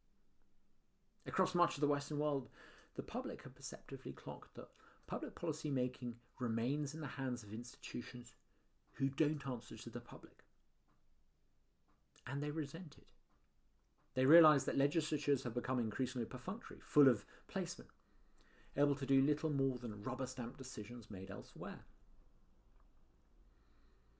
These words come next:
Officials are able to make laws without legislating. In Britain, something called statutory instruments enable ministers, or rather their officials,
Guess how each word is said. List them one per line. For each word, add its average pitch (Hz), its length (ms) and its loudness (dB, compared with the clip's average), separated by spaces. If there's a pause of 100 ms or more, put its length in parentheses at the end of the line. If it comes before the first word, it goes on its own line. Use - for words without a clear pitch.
(320)
Officials 175 460 4
are 143 120 2
able 135 200 2
to - 80 -6
make 123 240 -2
laws 156 400 -2
without 113 400 -6 (480)
legislating. 160 580 -6 (960)
In 123 80 -6
Britain, 156 320 6
something 131 260 -2
called 123 160 -2
statutory - 880 -6
instruments - 800 -8
enable 110 240 0
ministers, 143 420 -2
or 98 180 -2
rather 98 360 0
their 92 180 -4
officials, - 600 -8